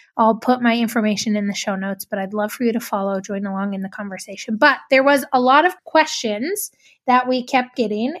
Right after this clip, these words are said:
and I want to answer them now. So the first question that we have gotten is about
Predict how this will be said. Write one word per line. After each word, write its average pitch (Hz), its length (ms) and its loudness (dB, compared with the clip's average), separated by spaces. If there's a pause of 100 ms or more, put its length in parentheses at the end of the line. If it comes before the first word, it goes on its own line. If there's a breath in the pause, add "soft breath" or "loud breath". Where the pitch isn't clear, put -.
and 247 240 2
I 247 180 4
want 240 200 0
to 294 140 -6
answer 311 300 0
them 240 320 0 (160)
now. 294 520 -4
So 269 360 2 (400)
the 277 80 0
first 359 380 0
question 277 720 0 (500)
that 254 340 2
we 247 420 0
have 247 280 -2
gotten 240 460 -2
is 262 400 2
about 247 720 2